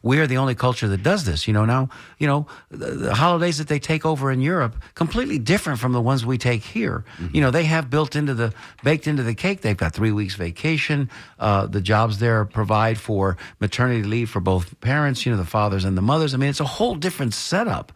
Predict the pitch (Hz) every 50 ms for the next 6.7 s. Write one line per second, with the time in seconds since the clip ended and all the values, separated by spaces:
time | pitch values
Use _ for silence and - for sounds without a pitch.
0 | - - - 87 92 85 80 - 127 127 123 117 147 185 202 196 185 165 147 135
1 | 123 120 135 170 180 180 160 143 135 127 123 110 107 110 117 131 131 147 170 190
2 | 190 165 147 131 117 110 107 104 101 92 - - 101 98 - 90 - 95 101 107
3 | - - - _ - - - - - - - _ _ - - 123 113 113 - -
4 | 151 156 151 143 135 123 120 110 98 92 - - _ _ _ _ _ _ _ _
5 | _ _ _ _ _ _ _ _ _ _ _ - 123 117 131 127 120 113 101 95
6 | 127 139 160 165 - - - - 98 92 95 95 104 110